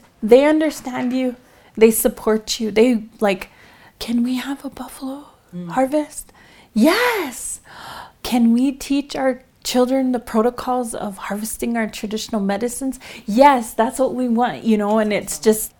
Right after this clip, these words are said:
Speaker 1: beautiful and, and I don't wanna say empowering or enlightening. I, I guess those are the words to use that, but it, um,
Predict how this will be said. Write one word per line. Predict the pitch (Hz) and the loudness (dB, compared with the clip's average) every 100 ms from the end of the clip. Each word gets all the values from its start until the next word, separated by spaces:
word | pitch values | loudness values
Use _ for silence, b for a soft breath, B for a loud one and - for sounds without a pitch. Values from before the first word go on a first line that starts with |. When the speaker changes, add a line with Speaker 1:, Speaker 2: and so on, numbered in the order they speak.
| _ 190 | _ 2
Speaker 1:
beautiful | 214 311 381 - 247 180 - | 6 8 8 4 2 0 0
and, | 185 185 180 B B B B _ _ _ - | -2 0 -4 B B B B _ _ _ -4
and | 196 196 | -2 0
I | 254 | 2
don't | 277 311 | 2 0
wanna | 330 330 | -2 -4
say | - 285 269 | -2 -2 -2
empowering | - 202 190 - 247 285 277 247 220 | -4 -6 -6 -2 0 0 0 -2 -2
or | 190 - | -4 -2
enlightening. | 190 190 247 262 - - | -2 0 0 0 -6 -2
I, | 208 196 - | -2 -2 -6
I | 196 196 | -4 2
guess | 208 202 - | 2 2 0
those | 214 214 | 0 0
are | |
the | 196 | -2
words | 185 185 208 - | 0 0 -2 -6
to | - | -6
use | 185 190 254 | -4 -2 -2
that, | 277 - - | -4 -6 -4
but | 180 - - | -4 -2 -6
it, | 180 - - | -6 -6 -14
um, | 185 165 175 | -12 -12 -12